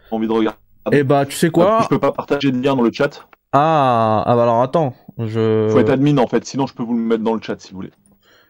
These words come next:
Speaker 1: Tu
Speaker 2: Eh
Speaker 1: peux
Speaker 2: bah,
Speaker 1: me mettre en admin juste
Speaker 2: oui,
Speaker 1: le
Speaker 2: bien
Speaker 1: temps
Speaker 2: sûr,
Speaker 1: de mettre
Speaker 2: non,
Speaker 1: le
Speaker 2: je vais
Speaker 1: lien.
Speaker 2: te mettre, je, mais alors attends, comment je fais ? Faut que je retrouve un, un
Speaker 1: Je
Speaker 2: de
Speaker 1: pense
Speaker 2: tes
Speaker 1: que si tu
Speaker 2: messages.
Speaker 1: cliques sur mon ps-, ah bah non, ça marche là, vous le voyez ou pas ?
Speaker 2: Non, il est pas passé.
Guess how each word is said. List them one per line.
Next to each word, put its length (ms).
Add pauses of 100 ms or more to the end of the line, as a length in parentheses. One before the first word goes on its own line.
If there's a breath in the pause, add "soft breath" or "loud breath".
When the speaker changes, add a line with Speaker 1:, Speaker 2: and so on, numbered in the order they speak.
(100)
Speaker 1:
Tu 120
Speaker 2:
Eh 40
Speaker 1:
peux 20
Speaker 2:
bah, 40
Speaker 1:
me 60
mettre 180
en 60
admin 260
juste 140
Speaker 2:
oui, 80
Speaker 1:
le 60
Speaker 2:
bien 60
Speaker 1:
temps 100
Speaker 2:
sûr, 80
Speaker 1:
de 40
mettre 120
Speaker 2:
non, 80
Speaker 1:
le 60
Speaker 2:
je 60
vais 60
Speaker 1:
lien. 80
Speaker 2:
te 60
mettre, 180
je, 80
mais 200 (140)
alors 260
attends, 200
comment 240
je 100
fais ? 420
Faut 140
que 60
je 40
retrouve 360
un, 220
un 60 (1160)
Speaker 1:
Je 20
Speaker 2:
de 60
Speaker 1:
pense 100
Speaker 2:
tes 60
Speaker 1:
que 60
si 60
tu 80
Speaker 2:
messages. 120
Speaker 1:
cliques 140
sur 120
mon 140
ps-, 100
ah 100
bah 100
non, 240 (100)
ça 180
marche 240
là, 240
vous 80
le 80
voyez 220
ou 280
pas ? 260 (920)
Speaker 2:
Non, 420
il 160
est 60
pas 140
passé. 260